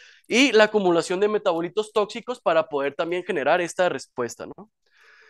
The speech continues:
Entonces, en muchos casos, ya cuando nacen estos pacientes, ya le han de haber administrado mínimo dos vacunas antes de que nos, lleguen a nosotros o que empiecen a presentar eh, algunas infecciones severas.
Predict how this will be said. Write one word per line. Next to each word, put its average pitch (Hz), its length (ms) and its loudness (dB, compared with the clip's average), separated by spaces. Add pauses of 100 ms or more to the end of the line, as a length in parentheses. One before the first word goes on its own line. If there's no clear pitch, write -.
(200)
Entonces, 190 480 2
en 185 120 0
muchos 214 340 0
casos, 220 480 0 (340)
ya 196 640 -2
cuando 185 300 0
nacen 180 260 -2
estos 214 240 -6
pacientes, 220 460 -6
ya 185 100 2
le 202 100 0
han 208 120 -2
de 208 80 2
haber 202 160 0
administrado 190 760 0 (240)
mínimo 240 560 0
dos 165 320 -2
vacunas 160 560 -6
antes 190 320 0
de 190 100 -2
que 165 100 -6
nos, 127 120 -8 (140)
lleguen 156 220 -4
a 151 40 -4
nosotros 208 420 -6 (220)
o 233 160 4
que 233 80 2
empiecen 185 360 -2
a 202 100 -2
presentar 170 580 -4 (340)
eh, 151 340 0
algunas 165 460 2
infecciones 165 520 -2
severas. 185 480 2